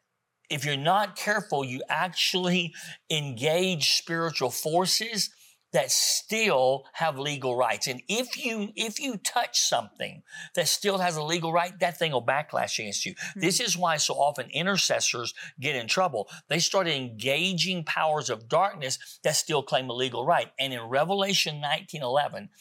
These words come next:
Speaker 1: it says, "When Jesus comes back on the white horse in the armies of heaven, he judges and makes war." And the Lord said to me, "Notice the order. Judge is judicial activity. Make war is battlefield." And he said, "Don't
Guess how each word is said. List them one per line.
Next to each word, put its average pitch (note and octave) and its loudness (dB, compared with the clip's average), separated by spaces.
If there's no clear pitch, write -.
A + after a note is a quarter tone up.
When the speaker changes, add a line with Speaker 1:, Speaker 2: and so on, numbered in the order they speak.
Speaker 1:
it C3+ 0
says, D3+ 0
"When A#2 -6
Jesus D#3+ 0
comes G#2 -4
back G#2+ -4
on C3 0
the B2 -2
white C#3 2
horse C#3 0
in C3+ -2
the A#2+ 2
armies C#3 2
of A2+ -8
heaven, D#3 0
he C#3 -4
judges D#3+ 0
and C3 -4
makes C3+ 0
war." C3 0
And B2 -2
the A#2 0
Lord F3 2
said G#3 -2
to D#3 -4
me, B2+ -2
"Notice B2+ -2
the - -4
order. D3 2
Judge E3+ 2
is C3+ -2
judicial C3+ 0
activity. A#2 -4
Make D3 -4
war D3 4
is G#2+ -4
battlefield." A#2 -2
And D3 0
he C3+ 0
said, B2 0
"Don't A#2 -2